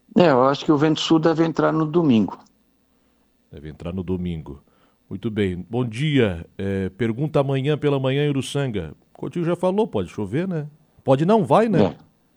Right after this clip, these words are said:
Speaker 1: É. É, não, tem chuva, na, seja de manhã ou de tarde, não é o dia todo. Daqui a pouco chove de madrugada e passa a manhã inteira sem chover.
Speaker 2: Uhum. Isso vale pro domingo também, ou não?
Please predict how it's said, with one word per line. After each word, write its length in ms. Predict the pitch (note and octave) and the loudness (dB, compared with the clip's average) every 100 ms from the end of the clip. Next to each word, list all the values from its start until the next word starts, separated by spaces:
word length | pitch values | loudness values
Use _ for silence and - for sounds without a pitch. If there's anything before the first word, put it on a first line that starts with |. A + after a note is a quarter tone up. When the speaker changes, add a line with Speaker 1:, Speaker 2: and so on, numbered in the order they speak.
| _ - - _ _ _ - | _ -20 -20 _ _ _ 4
Speaker 1:
É. 60 | |
É, 180 | C#3+ F#2+ | 4 6
não, 260 | A#2+ G3+ F#3 | 4 4 4
tem 280 | - F3 A#3 | 2 4 2
chuva, 460 | - F3 G3 D#3+ | 2 4 4 4
na, 440 | B2+ G#2+ G#2 G2+ F#2+ | 4 4 4 2 -2
seja 420 | - B2 A#2 A2+ | 2 4 4 2
de 100 | G#2+ | 4
manhã 280 | G#2+ G2+ B2 | 4 4 4
ou 40 | |
de 140 | D3+ | 2
tarde, 340 | F#3 C3 F#2+ F#2+ | 2 2 4 4
não 240 | A#2 C#3 | 4 6
é 120 | C#3 D#3 | 4 4
o 80 | |
dia 180 | D#3 F3 | 4 2
todo. 320 | - G#2+ D2+ - _ _ - | 2 0 0 -4 _ _ -2
Daqui 240 | G#2 G2+ | 0 2
a 60 | A2+ | 2
pouco 300 | C#3+ C#3 - | 0 0 0
chove 280 | C#3 C3+ | 2 2
de 80 | A#2+ | 2
madrugada 580 | B2+ C3+ C#3 C3 C#3+ D#3+ | 2 2 2 2 2 0
e 40 | |
passa 320 | E3 F#3 D#3+ F3 | 2 2 4 2
a 40 | |
manhã 260 | E3 D#3+ E3 | 2 2 2
inteira 360 | D#3+ D#3 D3 | 2 2 2
sem 160 | - D#3+ | 2 0
chover. 360 | - C3 F#2+ - | 2 2 2 0
Speaker 2:
Uhum. 300 | D#2+ D2+ D2 D2+ _ _ _ _ _ | -12 -18 -20 -20 _ _ _ _ _
Isso 140 | - B2 | -14 0
vale 200 | C#3+ D#3 | 2 2
pro 100 | D#3+ | 6
domingo 380 | F#3+ G3+ A3+ | 8 8 4
também, 320 | A3+ A3 A3+ G3+ | 6 6 6 4
ou 100 | D3 | 2
não? 260 | A#2+ F2 | 2 0